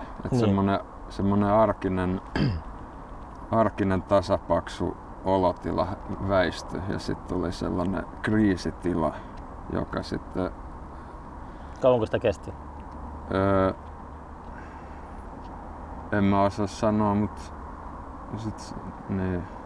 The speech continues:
Speaker 1: varmaan just sen kevään sitten.
Speaker 2: Mm.
Speaker 1: Koska, niin, se oli jotain,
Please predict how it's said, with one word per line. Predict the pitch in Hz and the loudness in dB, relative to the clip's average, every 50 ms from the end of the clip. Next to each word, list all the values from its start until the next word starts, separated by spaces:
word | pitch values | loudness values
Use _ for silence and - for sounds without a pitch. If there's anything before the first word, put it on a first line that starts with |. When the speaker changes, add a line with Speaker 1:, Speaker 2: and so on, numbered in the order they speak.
| - - - - - 104 | -14 -14 -12 -6 -2 2
Speaker 1:
varmaan | 104 107 104 104 107 107 107 104 101 | 4 6 6 6 6 6 6 6 6
just | 101 98 - - - | 4 2 -2 -4 -4
sen | 92 92 98 | -4 -4 -2
kevään | - - 80 82 85 82 78 80 80 | -2 -2 0 0 0 0 0 -2 -2
sitten. | - - - - - - - 117 107 98 98 | -4 -6 -10 -10 -8 -2 0 2 2 2 2
Speaker 2:
Mm. | 101 98 - - - - - - - - - - - - - - - - - - - - - - - - - - - - - | 0 -4 -8 -12 -12 -12 -12 -12 -12 -12 -14 -14 -14 -14 -14 -12 -12 -12 -12 -12 -14 -14 -14 -12 -12 -12 -12 -12 -12 -10 -6
Speaker 1:
Koska, | - - - - - - - 92 85 - - - | -4 -4 -4 -6 -6 -4 -2 -2 -2 -4 -4 -2
niin, | 95 90 92 - - 90 92 - - - | 0 0 0 0 -2 -2 -4 -6 -10 -12
se | - - - - | -10 -6 -2 0
oli | 87 92 92 | 2 2 2
jotain, | 90 - - - 92 87 87 80 | 0 0 -2 0 0 0 0 0